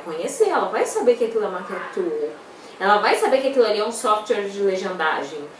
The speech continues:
Então não precisa especificar. Jamais subestime o seu cliente. Por favor, não cometam esses erros, porque assim, é tudo tiro no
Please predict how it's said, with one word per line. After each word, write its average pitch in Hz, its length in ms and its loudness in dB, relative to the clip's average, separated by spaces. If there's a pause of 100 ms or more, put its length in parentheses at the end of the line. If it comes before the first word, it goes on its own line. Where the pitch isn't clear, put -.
(240)
Então 247 240 4
não 359 140 0
precisa 392 640 4
especificar. 262 920 -2 (260)
Jamais 254 480 2
subestime 220 840 0
o 196 40 -8
seu 190 180 -4
cliente. - 540 -6 (460)
Por 359 200 2
favor, 226 440 6
não 254 180 2
cometam 233 560 6
esses 226 500 2
erros, 214 400 4
porque 254 280 4
assim, 254 480 0 (140)
é 269 120 4
tudo 349 360 4
tiro 392 300 4
no 415 200 2